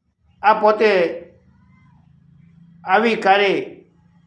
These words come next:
અને તપેતશિલામાં પાછા આવે છે. એટલે તપેતશિલા તો એટલી તપિત હતી,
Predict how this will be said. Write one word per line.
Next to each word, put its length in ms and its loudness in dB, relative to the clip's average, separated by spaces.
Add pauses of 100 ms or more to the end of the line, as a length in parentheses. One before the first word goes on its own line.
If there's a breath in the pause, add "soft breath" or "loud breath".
(720)
અને 140 -2
તપેતશિલામાં 1000 0
પાછા 240 2
આવે 360 4
છે. 140 -4
એટલે 380 0
તપેતશિલા 720 -2
તો 80 -2
એટલી 520 -2
તપિત 600 -2
હતી, 680 0